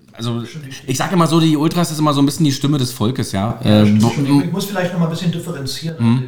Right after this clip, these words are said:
Speaker 2: Also, wenn, wenn man jetzt Ultras, also eine gesunde, gute Fankultur finde ich total wichtig.
Speaker 1: Ja, ja, klar.
Speaker 2: Also Stehplätze ohne Frage.
Speaker 1: Mhm.
Speaker 2: Ich hab jetzt mehr fast ein bisschen negativ behaftet gesehen, Ultras, als, äh, radikale,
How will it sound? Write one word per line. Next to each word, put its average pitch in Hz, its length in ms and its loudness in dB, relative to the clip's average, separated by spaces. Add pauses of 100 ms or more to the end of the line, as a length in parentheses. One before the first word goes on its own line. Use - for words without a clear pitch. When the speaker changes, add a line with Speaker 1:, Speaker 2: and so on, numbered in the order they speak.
Speaker 2:
Also, 127 140 -10
wenn, 127 80 -6
wenn 127 120 -6
man 131 140 -8
jetzt 135 300 -12
Ultras, 156 540 -8 (320)
also 120 320 -8 (120)
eine 120 120 -18
gesunde, 139 420 -8
gute 151 260 -6
Fankultur 123 760 -8
finde 117 220 -10
ich 113 40 -14
total 117 220 -10
wichtig. 120 160 -8
Speaker 1:
Ja, 110 40 0
ja, 117 300 0
klar. 104 240 -6 (220)
Speaker 2:
Also 113 280 -12
Stehplätze 123 880 -6 (100)
ohne 131 160 -10
Frage. 117 500 -8
Speaker 1:
Mhm. 104 240 0 (240)
Speaker 2:
Ich 120 140 -16
hab 127 100 -8
jetzt 135 220 -8
mehr 139 300 -4
fast 135 280 -8
ein 156 60 -4
bisschen 123 240 -6
negativ 165 540 -6
behaftet 151 720 -8
gesehen, 143 360 -6
Ultras, 143 560 -8
als, - 380 -8
äh, 120 420 -6
radikale, 123 640 -6